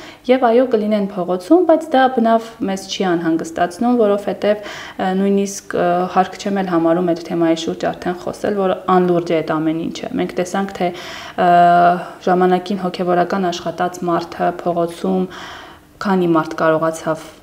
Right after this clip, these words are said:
հավաքել այդ իրենց հուժկու հանրահավաքներով, ը,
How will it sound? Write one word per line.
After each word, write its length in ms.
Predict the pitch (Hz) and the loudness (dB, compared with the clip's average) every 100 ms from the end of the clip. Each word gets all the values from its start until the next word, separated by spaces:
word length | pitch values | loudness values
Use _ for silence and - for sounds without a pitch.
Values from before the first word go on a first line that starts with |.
| - | -2
հավաքել 640 | 160 160 156 226 226 226 220 - - | 0 2 0 0 4 4 0 -6 -8
այդ 200 | 165 - - | -8 -8 -8
իրենց 260 | 175 170 - | -4 -4 -6
հուժկու 320 | 139 - 165 | -8 -8 -4
հանրահավաքներով, 1120 | 165 165 170 160 165 165 160 175 226 233 226 - | 0 0 0 2 0 0 -2 2 4 2 0 -6
ը, 120 | 175 | 0